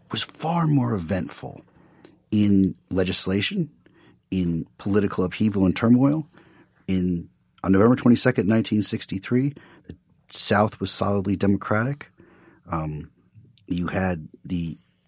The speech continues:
New Deal coalition intact. You had all those things. And by the end, is that sort of seismic change, we're still dealing with that, aren't we?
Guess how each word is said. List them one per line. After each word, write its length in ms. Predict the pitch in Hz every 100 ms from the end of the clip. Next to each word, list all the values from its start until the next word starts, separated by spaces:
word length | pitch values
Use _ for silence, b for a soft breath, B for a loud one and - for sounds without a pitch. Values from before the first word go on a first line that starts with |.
| _ -
New 240 | 90 110
Deal 200 | 101 101
coalition 540 | 95 104 101 104 - 98
intact. 560 | 92 120 131 147 - -
You 80 | 87
had 80 |
all 180 | 87 107
those 240 | 107 113 -
things. 320 | 120 135 143 b b b
And 120 | 95
by 160 | 95 92
the 200 | 98 135
end, 320 | 131 92 82 b b b b b b b _ _ _ _ _ _ _
is 340 | 120 170 175 117
that 420 | 120 127 - -
sort 160 | -
of 60 | 92
seismic 560 | - 101 113 113 110 98
change, 500 | - 104 101 98 -
we're 140 | 127
still 300 | 160 - 160
dealing 440 | 117 107 92 85
with 120 | 73 -
that, 220 | - 80
aren't 300 | 78 - -
we? 160 | -